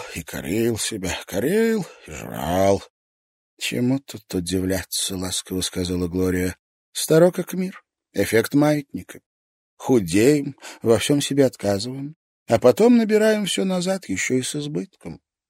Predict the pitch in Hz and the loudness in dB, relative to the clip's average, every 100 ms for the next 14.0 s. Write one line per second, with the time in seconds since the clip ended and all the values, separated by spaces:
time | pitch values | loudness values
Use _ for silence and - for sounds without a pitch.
0 | _ - 156 143 139 156 147 - 107 92 | _ 2 4 6 8 8 6 2 0 -2
1 | - 127 185 190 117 101 - 107 127 113 | 0 4 4 2 -4 -6 -6 -4 -2 -4
2 | 110 113 - 120 107 117 110 110 131 147 | -4 -4 -2 -2 0 -2 0 0 0 0
3 | 147 104 - 104 113 - - - - - | -4 -6 -6 -6 -8 -10 -14 -16 -20 -20
4 | - - - 110 - 107 110 113 113 123 | -18 -10 0 2 2 2 2 4 6 4
5 | 123 143 143 - 165 151 78 - _ _ | 4 0 0 -6 -6 -8 -12 -16 _ _
6 | _ _ - 160 202 208 190 160 185 180 | _ _ 0 2 4 4 2 2 2 2
7 | 160 156 151 147 - 160 156 151 151 139 | 2 2 2 2 0 2 2 4 2 0
8 | 151 147 147 139 139 131 160 - 117 110 | 0 2 4 4 4 4 2 0 -4 -2
9 | 107 101 120 107 120 147 151 135 - 120 | -2 2 2 2 0 -2 -4 -4 -2 0
10 | 131 131 120 - - - - - - 160 | 0 0 -4 -12 -20 -20 -18 -20 -2 4
11 | 180 175 175 156 147 131 - 104 - 98 | 4 4 2 4 2 0 -6 -8 -2 0
12 | 90 95 101 _ _ _ - 95 104 - | 0 -2 -8 _ _ _ -6 -2 0 2
13 | 98 92 92 - 92 - 185 190 82 | 2 2 0 -2 -6 -6 -6 -6 -10